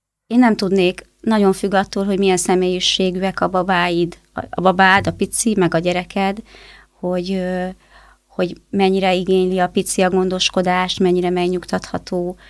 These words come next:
a nagy gyereknek mennyi időre van szüksége, hogy, hogy, hogy bele tudjon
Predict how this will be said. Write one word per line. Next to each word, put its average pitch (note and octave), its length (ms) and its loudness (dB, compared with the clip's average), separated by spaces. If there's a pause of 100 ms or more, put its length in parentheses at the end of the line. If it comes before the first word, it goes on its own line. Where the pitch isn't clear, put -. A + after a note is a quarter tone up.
(360)
a G3 60 -4
nagy F#3+ 220 4
gyereknek F3+ 800 -2
mennyi F#3 320 4
időre F3+ 320 0
van F3+ 140 0
szüksége, F3+ 600 -2
hogy, F3 260 -2 (460)
hogy, - 380 -6
hogy G3 220 -4
bele F#3+ 360 4 (100)
tudjon F3+ 360 0